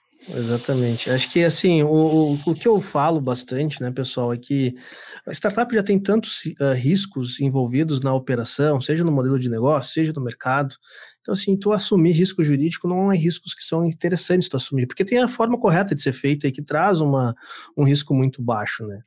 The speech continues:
Quando a gente segue um programa de stock option certinho, nesse formato de onerosidade, voluntariedade e risco envolvendo aquilo, e eu vou explicar cada um desses,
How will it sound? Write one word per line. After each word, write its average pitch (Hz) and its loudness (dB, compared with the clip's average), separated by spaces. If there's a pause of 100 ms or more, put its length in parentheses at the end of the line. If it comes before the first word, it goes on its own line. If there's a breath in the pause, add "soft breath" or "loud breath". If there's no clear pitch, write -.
(320 loud breath)
Quando 240 2
a - 4
gente 226 0
segue 185 2
um 165 4
programa 151 2
de 143 0
stock 147 -6
option 135 -4
certinho, 143 0
nesse 131 -2
formato 135 -2
de 127 -4
onerosidade, 135 0
voluntariedade 131 0 (360 loud breath)
e 143 4
risco 143 4
envolvendo 123 2
aquilo, 160 0
e 131 2
eu 123 0
vou 131 -2
explicar 131 -6
cada 123 -4
um 120 -2
desses, 151 -2